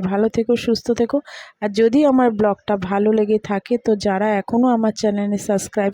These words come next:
করোনি, তো প্লিজ একটা সাবস্ক্রাইব করে একটা লাইক করে আমার পাশে থেকো। আর যেসব বন্ধুরা করে রেখেছো বা করে রাখছো, তাদের অসংখ্য ধন্যবাদ, অনেক অনেক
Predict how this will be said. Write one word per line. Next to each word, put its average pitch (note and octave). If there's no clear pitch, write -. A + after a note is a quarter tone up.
করোনি, G#3
তো -
প্লিজ C#4+
একটা A3
সাবস্ক্রাইব G#3
করে G#3+
একটা -
লাইক F#3+
করে G#3
আমার F#3+
পাশে F3+
থেকো। G#3+
আর A3
যেসব G3+
বন্ধুরা G#3
করে A#3
রেখেছো B3
বা G#3+
করে G#3+
রাখছো, G#3+
তাদের A3+
অসংখ্য B3+
ধন্যবাদ, A#3+
অনেক G#3+
অনেক G#3